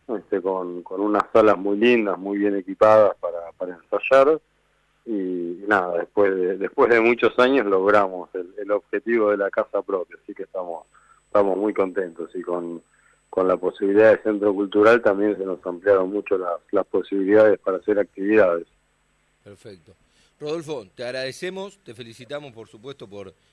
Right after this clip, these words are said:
Speaker 2: por estos diez años y seguro que van a ser muchos más porque le hacen muy bien a, a la música, a la música porteña, al tango en particular.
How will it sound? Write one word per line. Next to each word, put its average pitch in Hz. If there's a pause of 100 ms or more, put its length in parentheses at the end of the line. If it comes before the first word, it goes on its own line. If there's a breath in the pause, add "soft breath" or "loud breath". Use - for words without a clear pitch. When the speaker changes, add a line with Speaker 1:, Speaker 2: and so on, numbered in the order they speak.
(100)
Speaker 2:
por 107
estos 110
diez 110
años 131
y 98
seguro 117
que 104
van 110
a 107
ser 110
muchos 107
más 110
porque 98
le 104
hacen 101
muy 104
bien 104 (540)
a, 85 (480)
a 95
la 95
música, 110 (720)
a 95
la 101
música 110
porteña, 110
al 104
tango 120
en 98
particular. 95